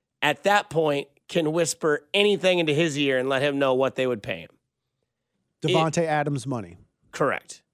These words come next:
Speaker 1: And Davante Adams was really, really, really close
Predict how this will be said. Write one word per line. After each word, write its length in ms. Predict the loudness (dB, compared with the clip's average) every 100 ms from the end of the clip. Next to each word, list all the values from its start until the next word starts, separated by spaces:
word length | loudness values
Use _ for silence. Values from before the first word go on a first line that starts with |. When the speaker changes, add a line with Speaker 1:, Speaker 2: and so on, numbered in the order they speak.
| _ _ _ _ _ _ _ _ _
Speaker 1:
And 160 | -2 2
Davante 480 | 4 4 4 2 4
Adams 600 | 4 4 2 0 -6 -8
was 240 | -2 -2 -2
really, 340 | 0 2 2
really, 280 | 2 2 2
really 280 | 2 2 0
close 600 | 2 2 2 0 -10